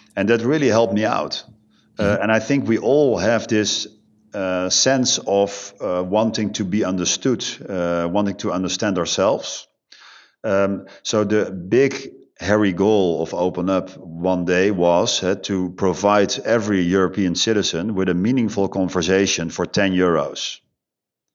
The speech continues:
Speaker 1: And I think that idea is still a great idea. Why
Speaker 2: Mm.
Speaker 1: not provide everyone in Europe with a meaningful
Speaker 2: Mm-hmm.
Speaker 1: conversation about life for ten euros?
Speaker 2: Mm.
Speaker 1: Now, we, of course, needed to find out how to organize it. So we started first in a donation model.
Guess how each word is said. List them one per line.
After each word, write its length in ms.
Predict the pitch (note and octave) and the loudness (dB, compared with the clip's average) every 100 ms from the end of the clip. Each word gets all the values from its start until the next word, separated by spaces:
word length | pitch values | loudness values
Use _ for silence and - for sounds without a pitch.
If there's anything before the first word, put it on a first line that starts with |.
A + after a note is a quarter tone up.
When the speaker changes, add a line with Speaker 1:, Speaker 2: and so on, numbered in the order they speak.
| _ _ - - - - _ _ | _ _ -20 -20 -20 -20 _ _
Speaker 1:
And 100 | G2+ | -8
I 60 | G2 | -6
think 280 | G2+ B2 A2+ | -2 -2 0
that 140 | A2+ | 0
idea 340 | G#2 G#2 B2 A#2+ | 2 2 2 2
is 80 | |
still 260 | - C#3 B2+ | 0 0 2
a 40 | G2+ | 2
great 340 | G#2 B2 B2+ | 2 4 4
idea. 560 | G2+ G2 A#2+ E2+ - - - _ - | 2 2 0 0 -4 -16 -20 _ 0
Why 200 | A2 C3 | 2 4
Speaker 2:
Mm. 40 | |
Speaker 1:
not 200 | B2+ A#2 | 2 2
provide 460 | A2+ G2+ A2 G#2+ G#2 - | 0 2 4 2 0 0
everyone 580 | C#3+ C3+ C#3 A#2 A2 | 2 2 2 4 2
in 140 | G#2 F#2+ | 2 2
Europe 520 | G2+ G#2 G#2+ A2 - - - _ | 2 2 2 0 -6 -18 -20 _
with 140 | G#2 G2 | -6 -2
a 40 | |
meaningful 480 | F#2+ B2 C3+ G#2 A2 | 2 2 2 2 -2
Speaker 2:
Mm-hmm. 120 | A2 | 0
Speaker 1:
conversation 640 | G#2 G2 F#2+ G2+ A2+ - A#2+ | -2 0 0 0 0 -4 -4
about 280 | F2+ F2 F2 | 0 0 0
life 400 | F2+ F#2+ C3+ - | 0 0 -2 -4
for 320 | - - F#2 | -14 -8 -8
ten 300 | - A2 G#2 | -2 -2 0
euros? 680 | G#2+ C3 F2+ D#2 D#2 - - _ _ _ _ | 2 2 0 -4 -10 -12 -14 _ _ _ _
Speaker 2:
Mm. 280 | E2+ D2+ C#2 - _ _ - | -8 -6 -8 -14 _ _ -8
Speaker 1:
Now, 180 | D2+ D#2+ | -6 -4
we, 300 | F2 E2+ E2 _ _ _ | -4 -4 -8 _ _ _
of 140 | - - | -16 -2
course, 300 | G#2+ G2+ F#2+ | 4 4 4
needed 220 | G2 F#2 | 2 2
to 80 | F#2+ | 0
find 280 | - G2 F#2+ | 2 2 4
out 180 | F#2+ - | 4 4
how 200 | F#2+ G2 | 2 0
to 160 | A#2 | 0
organize 540 | G2+ C#3+ C3 A#2 F#2 F2 | 0 2 2 0 0 -2
it. 160 | D#2 | -6
So 240 | D#2 G2+ F#2 | -6 -4 -2
we 100 | F#2+ | -2
started 360 | - G#2+ G#2 - | 0 2 2 0
first 320 | A2+ A2+ A2 | 2 2 2
in 100 | G#2 | 0
a 40 | |
donation 640 | G#2 G2+ G#2+ A#2 C3 B2 G#2+ | 0 2 4 4 2 0 2
model. 580 | G2+ F2+ D2+ D#2+ - | 0 0 -2 -6 -14